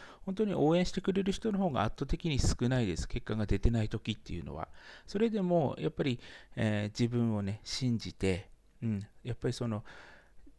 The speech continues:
あの、自分の家族を幸せにする、周りを幸せにする、もちろん自分自身の人生を幸せにしてあげるっていうことを、思いを持ってね、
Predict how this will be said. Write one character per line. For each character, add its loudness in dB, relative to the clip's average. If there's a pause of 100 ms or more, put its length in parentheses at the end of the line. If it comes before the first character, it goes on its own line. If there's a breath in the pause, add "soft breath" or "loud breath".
(240)
あ 0
の、 -2
自 -2
分 0 (280)
の 2
家 4
族 0
を 0
幸 0
せ -2
に -2
す 0
る、 4
周 2
り 0
を -4
幸 2
せ 0
に -2
す -2
る、 0
も -4
ち -2
ろ 2
ん 0
自 2
分 -2
自 0
身 -2
の 0 (140)
人 0
生 4
を 0
幸 2
せ -2
に -2
し -4
て 0
あ 2
げ 2
る 2
っ -2
て -4
い 2
う -2
こ -2
と 2
を、 -4
思 4
い 6
を 4
持 0
っ 0
て -2
ね、 -2